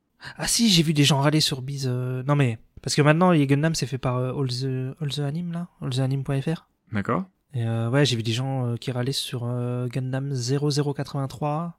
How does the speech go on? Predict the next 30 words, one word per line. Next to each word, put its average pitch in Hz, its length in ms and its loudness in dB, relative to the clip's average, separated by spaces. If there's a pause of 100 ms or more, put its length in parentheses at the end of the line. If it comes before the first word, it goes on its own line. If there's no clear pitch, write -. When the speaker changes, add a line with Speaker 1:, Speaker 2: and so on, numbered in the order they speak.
Speaker 1:
parce - 180 -2
qu'il 147 220 2
y 135 120 2
a 131 100 4
un 131 60 4
film 160 240 -4
et 131 40 0
il - 40 -2
y - 20 -2
a 120 40 0
des 120 200 -2
O 143 80 0
A 135 80 -2
V, 139 160 -2
les, 127 280 -8 (360)
et - 60 -4
sur - 180 -4
le 120 80 -2
coup, 156 340 -4
All 143 120 0
the 120 220 -2
Anime, 139 340 -4
ils 127 200 -8
ont 123 240 -6
sorti - 520 -8
le, 123 320 -2 (1040)
euh, 120 100 4
la 113 100 4
version 123 220 6
film, 170 480 4